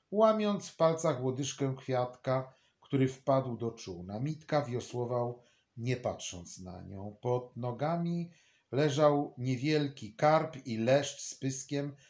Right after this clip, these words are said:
zastygłym w śmiertelnym skurczu i wyłupiastym w pomarańczowej obwódce okiem.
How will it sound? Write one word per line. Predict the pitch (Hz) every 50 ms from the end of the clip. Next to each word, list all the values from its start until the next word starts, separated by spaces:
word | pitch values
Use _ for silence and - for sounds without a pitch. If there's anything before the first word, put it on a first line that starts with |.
| _ _ -
zastygłym | 110 104 113 123 120 113 - - - 143 139 127 135 139 139 135
w | 135
śmiertelnym | - - 113 110 107 104 98 - - 120 117 117 117 113 110 110
skurczu | 110 - - - - 87 85 82 - _ _ - - 139 139 156 165 - _ _ _ _ _ - - - - - _ -
i | 151 147 135
wyłupiastym | 143 151 147 143 135 139 139 165 170 170 170 - - - 185 180 175 160
w | - -
pomarańczowej | - 147 135 135 131 123 123 117 113 107 - - 160 156 139 156 147 143 -
obwódce | 113 104 87 90 95 110 123 - - - - - - - - -
okiem. | - 69 - _ _ - 82 78 78 90 87 -